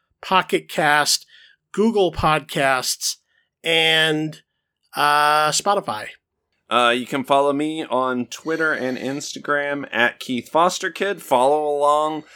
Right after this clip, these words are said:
Speaker 2: uh, with my X-Files journey. I'm so close.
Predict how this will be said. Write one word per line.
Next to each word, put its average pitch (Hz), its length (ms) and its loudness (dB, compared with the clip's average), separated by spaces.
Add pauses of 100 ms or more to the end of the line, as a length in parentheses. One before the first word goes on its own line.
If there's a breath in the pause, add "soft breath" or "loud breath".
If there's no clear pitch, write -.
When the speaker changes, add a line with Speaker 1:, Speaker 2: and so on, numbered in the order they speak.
(240 loud breath)
Speaker 2:
uh, 117 360 2
with 120 180 -2
my 135 180 4
X-Files 139 540 2
journey. 175 500 4
I'm 123 420 0 (180)
so 190 480 4
close. 151 580 -2